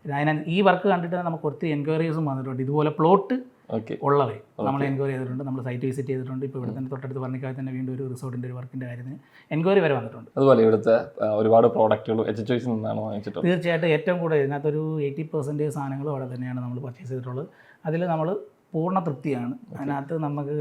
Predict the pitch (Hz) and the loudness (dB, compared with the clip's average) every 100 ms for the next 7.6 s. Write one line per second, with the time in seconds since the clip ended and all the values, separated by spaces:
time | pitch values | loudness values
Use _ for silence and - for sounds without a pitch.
0 | 151 147 151 - 143 143 139 139 156 - | -2 -2 -4 -2 0 0 -2 -4 -8 -10
1 | _ 139 135 147 147 135 131 139 139 _ | _ -6 -4 -2 -2 -4 -4 -8 -12 _
2 | - 131 139 139 143 - _ - 131 135 | -16 -10 -6 -4 -6 -10 _ -16 -10 -10
3 | 131 131 139 117 113 113 - _ 147 127 | -8 -10 -8 -8 -8 -10 -14 _ -4 -2
4 | 135 131 127 127 127 131 127 123 117 117 | -2 -2 -2 -4 -4 -6 -6 -6 -8 -8
5 | 120 139 127 131 131 139 123 127 123 127 | -8 -6 -4 -2 -2 0 -2 -2 -6 -8
6 | 123 117 117 131 - - - - 131 170 | -10 -10 -10 -14 -16 -20 -20 -12 -6 -6
7 | 240 _ _ - 165 | -6 _ _ -6 0